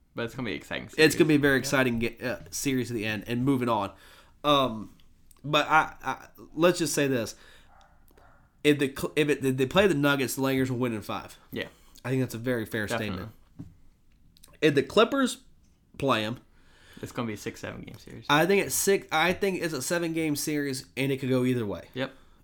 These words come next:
Speaker 2: Uh, it, th-, it's just both teams are so favorable. But the only thing I have concern is with how bad the Lakers have or the Clippers have shown.
Speaker 1: Yeah.
Speaker 2: Their bench is performing just as bad as the Lakers
Speaker 1: Yeah,
Speaker 2: bench.
Speaker 1: it is.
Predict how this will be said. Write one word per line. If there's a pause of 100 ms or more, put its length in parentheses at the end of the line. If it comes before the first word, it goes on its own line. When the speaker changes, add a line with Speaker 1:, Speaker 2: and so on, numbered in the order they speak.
(120)
Speaker 2:
Uh,
it,
th-,
it's
just
both
teams
are
so
favorable.
But
the
only
thing
I
have
concern
is (480)
with
how (120)
bad
the
Lakers
have (100)
or
the
Clippers
have
shown.
Speaker 1:
Yeah.
Speaker 2:
Their
bench
is (240)
performing
just
as
bad
as
the
Lakers
Speaker 1:
Yeah,
Speaker 2:
bench.
Speaker 1:
it
is.